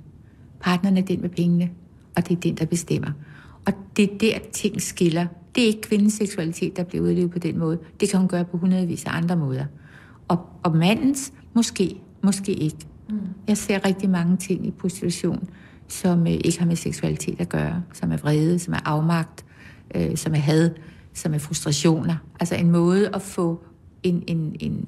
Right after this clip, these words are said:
Speaker 1: en intens, øh, situation udløst på. Der er rigtig meget. Og så er der selvfølgelig, her er en kvinde, som ikke stiller spørgsmål,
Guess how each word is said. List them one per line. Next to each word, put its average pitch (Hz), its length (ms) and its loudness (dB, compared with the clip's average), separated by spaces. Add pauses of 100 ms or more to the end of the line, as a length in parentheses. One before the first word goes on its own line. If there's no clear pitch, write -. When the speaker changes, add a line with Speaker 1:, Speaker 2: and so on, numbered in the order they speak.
Speaker 1:
en - 160 -2 (380)
intens, - 800 -2 (120)
øh, 165 280 -2 (360)
situation 175 600 2
udløst 170 480 2
på. - 240 -6 (420)
Der 175 60 2
er 151 220 2
rigtig 147 280 0
meget. 139 360 -4 (420)
Og 151 120 -4
så - 100 -4
er 135 160 0
der 170 120 2
selvfølgelig, 175 720 0 (220)
her 175 120 0
er 151 120 -4
en 170 140 2
kvinde, 165 360 0
som 156 320 -4
ikke 160 180 0
stiller 180 240 -2
spørgsmål, 160 580 -2